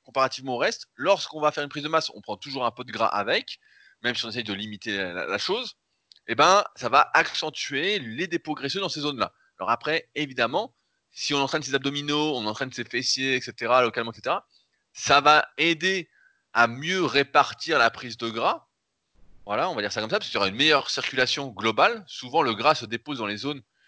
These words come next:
où il n'y a pas une bonne circulation sanguine. Euh, donc en les faisant, bah, c'est mieux. En même temps, ça fera grossir ses muscles. Donc ça, comme l'a dit Fabrice, ça les fera apparaître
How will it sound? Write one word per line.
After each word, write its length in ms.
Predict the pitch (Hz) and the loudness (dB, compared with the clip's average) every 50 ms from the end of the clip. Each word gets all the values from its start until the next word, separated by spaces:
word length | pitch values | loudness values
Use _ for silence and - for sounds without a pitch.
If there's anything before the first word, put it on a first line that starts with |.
| _ _ _ _ _ _ | _ _ _ _ _ _
où 180 | 113 131 143 | -6 -4 -2
il 60 | 147 | 2
n'y 40 | 123 | 4
a 100 | 95 87 | 2 2
pas 500 | - _ _ - 135 135 135 135 135 127 - | 2 _ _ 6 8 8 10 10 8 6 2
une 140 | 113 104 | -2 -6
bonne 180 | 95 107 139 135 | -2 -2 -2 -2
circulation 540 | - - 123 - - 113 117 113 - - 110 | -2 -6 -8 -8 -4 -4 -2 -2 -2 -4 -6
sanguine. 400 | - - 117 123 180 370 349 - _ _ _ _ _ _ _ _ _ _ _ _ _ - - _ - - | -8 -10 -8 -8 -8 -8 -10 -12 _ _ _ _ _ _ _ _ _ _ _ _ _ -20 -20 _ -10 -4
Euh, 240 | 98 95 95 92 92 | -2 0 0 0 0
donc 160 | 113 113 113 | -4 -4 0
en 60 | 117 | 2
les 120 | 113 113 | 2 2
faisant, 300 | 107 101 113 139 147 143 | 0 2 2 2 2 2
bah, 100 | 123 101 | 0 -4
c'est 200 | 95 - - - | -6 -6 -8 -8
mieux. 280 | 98 107 131 175 240 - _ - - - _ _ _ _ | -4 -2 -2 -2 -2 -4 _ -18 -20 -20 _ _ _ _
En 80 | - 110 | -2 0
même 100 | 117 117 | 0 2
temps, 120 | 110 147 | 2 0
ça 120 | 143 - - | 0 0 -2
fera 160 | - 117 104 | 0 0 -2
grossir 400 | 92 107 123 117 - - 135 - | 0 -2 -4 -2 -2 -2 -2 -2
ses 100 | - 131 | -4 -4
muscles. 280 | 139 151 156 - - - _ - - _ _ _ | -4 -4 -4 -6 -8 -10 _ -20 -20 _ _ _
Donc 160 | 107 113 104 | -12 -8 -8
ça, 460 | - - - 113 110 113 104 - - _ _ | -6 0 4 6 6 6 4 2 -4 _ _
comme 140 | - 110 | -10 -6
l'a 80 | 113 110 | -6 -6
dit 80 | 107 - | -4 -4
Fabrice, 400 | 127 113 113 131 131 - - - _ _ _ _ _ | -4 -2 -2 -4 -6 -6 -10 -16 _ _ _ _ _
ça 180 | - - 113 | -6 -2 2
les 120 | 107 107 104 | 2 2 2
fera 180 | - - 123 | 2 4 4
apparaître 540 | 120 113 - 117 113 123 131 127 - - - | 4 6 4 2 4 4 2 2 -2 -8 -16